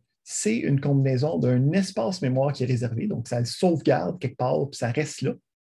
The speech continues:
On va avoir ce qu'on appelle un identificateur, OK, qui va être ce qu'on appelle le nom de la variable, hein, comment est-ce qu'on fait pour y faire référence. Puis ensuite, on va avoir une valeur,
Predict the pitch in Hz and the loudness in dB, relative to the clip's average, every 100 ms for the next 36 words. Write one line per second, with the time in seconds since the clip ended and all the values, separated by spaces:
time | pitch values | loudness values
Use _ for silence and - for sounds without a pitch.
0 | _ - - - - - 131 135 135 160 | _ -20 -20 -20 -16 -2 0 2 2 2
1 | 185 180 127 117 156 - - 131 135 160 | 0 -2 -2 0 0 -2 -2 2 4 6
2 | 202 262 226 185 - - 120 113 - 294 | 6 6 2 0 -4 -2 -2 -2 -4 -6
3 | - - _ _ _ _ _ _ - 120 | -10 -16 _ _ _ _ _ _ -6 -2
4 | 98 95 139 131 143 139 - - 117 120 | -2 -2 0 2 2 -2 -10 -4 -2 2
5 | 135 120 120 127 151 151 117 113 117 117 | 4 4 4 4 4 2 0 0 -2 -2
6 | 185 247 - 185 - 127 139 139 123 113 | -2 -2 -2 -4 -2 0 -2 -2 -4 -2
7 | 135 - 120 123 127 120 139 131 117 247 | -4 -4 -4 -2 0 0 0 0 -2 -2
8 | 269 - - _ _ _ _ - - - | -4 -10 -14 _ _ _ _ -20 -20 2
9 | 240 196 139 190 175 131 139 151 131 135 | 4 4 4 2 2 2 4 4 4 4
10 | 123 131 131 123 - - | 4 2 0 -4 -6 -16